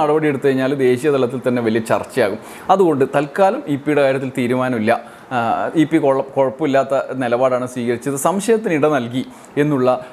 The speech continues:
ആ, കാര്യം സംസ്ഥാന സെക്രട്ടേറിയറ്റ് ഒരു നിഗമനമായി അവതരിപ്പിച്ചിട്ടുണ്ട്. ഇനി ഇത്, ആ, ദേ-, സംസ്ഥാന കമ്മിറ്റിയിൽ റിപ്പോർട്ട് ചെയ്യണം, അത് കഴിഞ്ഞ് കേന്ദ്ര നേതൃത്വത്തെ അറിയിക്കണം. അങ്ങനെ അവസാനത്തെ പരിശോധനയ്ക്ക് ശേഷം തെരഞ്ഞെടുപ്പൊക്കെ കഴിഞ്ഞ്, അതായത് തെരഞ്ഞെടുപ്പിൻ്റെ റിസൾട്ട് അടക്കം വന്നതിന് ശേഷം ഒരു നടപടിക്കുള്ള ചാൻസ് ഉണ്ട്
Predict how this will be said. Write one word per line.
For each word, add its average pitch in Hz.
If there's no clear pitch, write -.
ആ, -
കാര്യം 131
സംസ്ഥാന 135
സെക്രട്ടേറിയറ്റ് 120
ഒരു 120
നിഗമനമായി 123
അവതരിപ്പിച്ചിട്ടുണ്ട്. 110
ഇനി 123
ഇത്, 120
ആ, -
ദേ-, 113
സംസ്ഥാന 120
കമ്മിറ്റിയിൽ 117
റിപ്പോർട്ട് 113
ചെയ്യണം, 113
അത് 107
കഴിഞ്ഞ് 110
കേന്ദ്ര 113
നേതൃത്വത്തെ 113
അറിയിക്കണം. 107
അങ്ങനെ 175
അവസാനത്തെ 180
പരിശോധനയ്ക്ക് 131
ശേഷം 113
തെരഞ്ഞെടുപ്പൊക്കെ 156
കഴിഞ്ഞ്, 120
അതായത് 131
തെരഞ്ഞെടുപ്പിൻ്റെ 131
റിസൾട്ട് 135
അടക്കം 135
വന്നതിന് 123
ശേഷം 135
ഒരു 143
നടപടിക്കുള്ള 131
ചാൻസ് 127
ഉണ്ട് 123